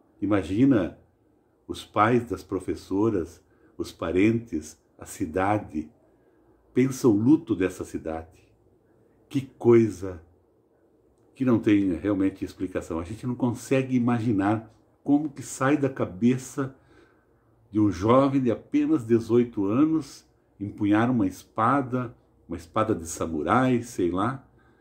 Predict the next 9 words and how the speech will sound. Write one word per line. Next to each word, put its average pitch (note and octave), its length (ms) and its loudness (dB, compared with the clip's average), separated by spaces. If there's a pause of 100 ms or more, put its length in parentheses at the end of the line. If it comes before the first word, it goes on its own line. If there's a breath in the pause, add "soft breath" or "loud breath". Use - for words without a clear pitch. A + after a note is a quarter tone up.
(600 soft breath)
e - 80 -14
cometer G2 680 -2 (280)
tal B2+ 420 0 (160)
barbárie. D#2 960 -10 (2500 soft breath)
É A#2 120 2
difícil G#2+ 500 -4
a D2 40 -8
gente D#2 520 -4 (300)
raciocinar E2+ 840 -4